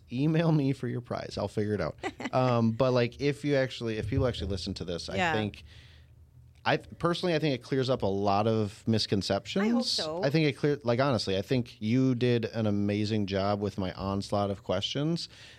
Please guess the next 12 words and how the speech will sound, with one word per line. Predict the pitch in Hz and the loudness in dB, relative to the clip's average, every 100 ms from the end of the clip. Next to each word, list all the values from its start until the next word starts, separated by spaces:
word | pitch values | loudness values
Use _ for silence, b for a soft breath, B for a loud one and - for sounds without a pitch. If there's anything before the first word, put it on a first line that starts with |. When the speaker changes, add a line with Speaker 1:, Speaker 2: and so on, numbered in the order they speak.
| - | -4
Speaker 1:
that | 110 107 | 0 2
I, | 101 101 - - | 2 0 -4 -2
I | 117 | 0
literally, | 110 143 175 156 127 101 | 2 2 2 2 0 -2
like, | 101 98 | -4 -4
every | 107 135 | -2 -2
question | 131 131 117 | -2 -4 -4
I | 92 | -4
asked | 104 - | -6 -4
you, | 139 147 | -6 -4
I | 98 | -4
hear | 95 - 117 92 87 92 | -4 -2 -2 -2 -4 -6